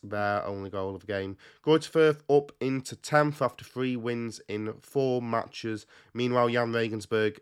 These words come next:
still in sixteenth place in the Zweite Bundesliga.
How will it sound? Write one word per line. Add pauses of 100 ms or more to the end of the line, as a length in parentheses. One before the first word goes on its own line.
still (140)
in (240)
sixteenth
place (100)
in
the
Zweite
Bundesliga.